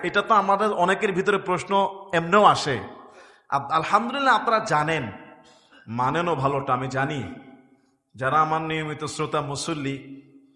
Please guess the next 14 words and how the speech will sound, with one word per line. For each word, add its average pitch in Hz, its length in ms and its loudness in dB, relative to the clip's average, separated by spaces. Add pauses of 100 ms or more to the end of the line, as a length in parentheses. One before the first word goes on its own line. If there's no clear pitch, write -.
(340)
এবং 139 200 -2
আমার 143 200 0
বক্তব্যগুলো 156 640 -2
যারা 160 160 0
ফলো 165 340 0
করেন, 151 280 -2 (680)
আমার 208 180 4
বিশ্বাস - 680 2 (600)
ওনাদের 190 260 2
ন্যূনতম 214 840 2 (140)
কমন 190 320 4
এবং 180 200 2
সেন্স 170 360 -4
আছে, 127 320 -6